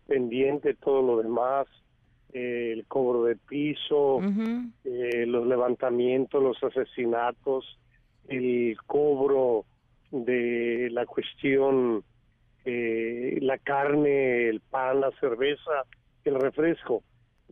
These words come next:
Speaker 1: De esto no se habló. Únicamente y exclusivamente fue sobre el transporte.
Speaker 2: Eh, hay,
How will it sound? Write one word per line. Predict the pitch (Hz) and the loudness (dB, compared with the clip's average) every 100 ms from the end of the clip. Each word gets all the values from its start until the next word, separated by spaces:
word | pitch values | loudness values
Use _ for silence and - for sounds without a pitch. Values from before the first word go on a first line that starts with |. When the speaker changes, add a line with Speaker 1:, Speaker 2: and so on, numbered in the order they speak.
| - | 0
Speaker 1:
De | 147 | 2
esto | 170 - 190 208 - | 0 -2 0 0 0
no | 170 143 156 175 - | -2 0 2 0 0
se | 160 | -2
habló. | 135 120 113 - _ _ _ - | -2 0 -2 -2 _ _ _ -6
Únicamente | 165 170 156 143 151 156 - 175 | -2 0 0 2 2 2 0 0
y | 147 | 0
exclusivamente | 123 143 131 160 151 143 139 127 180 202 - - _ _ - | -4 -8 -6 0 2 4 2 0 0 0 -4 -20 _ _ -2
fue | 151 156 175 214 - - - | 2 4 2 -4 -12 -10 0
sobre | 156 156 160 165 170 - _ _ _ - | 4 4 4 2 -2 -10 _ _ _ -10
el | 135 131 123 123 117 - | -6 -4 -2 -2 -4 -4
transporte. | 135 123 - 147 127 - 110 - _ _ _ _ _ _ _ - - _ _ _ _ _ _ | -6 -6 -2 0 0 -6 -16 -18 _ _ _ _ _ _ _ -20 -20 _ _ _ _ _ _
Speaker 2:
Eh, | 220 233 220 - _ _ _ _ 254 | 0 2 0 -4 _ _ _ _ -4
hay, | 277 | -4